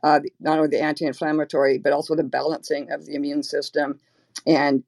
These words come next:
you know, encouraging it to act in whatever way it needs to, to fight that particular, uh, problem.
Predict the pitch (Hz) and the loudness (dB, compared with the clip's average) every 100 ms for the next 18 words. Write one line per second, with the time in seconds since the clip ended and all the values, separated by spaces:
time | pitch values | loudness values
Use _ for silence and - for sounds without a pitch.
0 | _ - - - - 165 147 143 202 170 | _ -18 -12 -14 4 6 6 4 6 6
1 | 156 147 - 151 147 160 143 143 151 143 | 6 2 4 4 4 2 0 2 2 2
2 | 143 147 139 156 156 - 156 139 151 147 | 4 4 4 4 4 2 0 0 2 2
3 | - 143 - - 170 165 151 147 139 139 | 4 0 0 -8 -6 -4 -2 0 0 -2
4 | - - 143 135 165 165 143 139 139 | -10 -10 -8 -6 0 0 0 -2 -4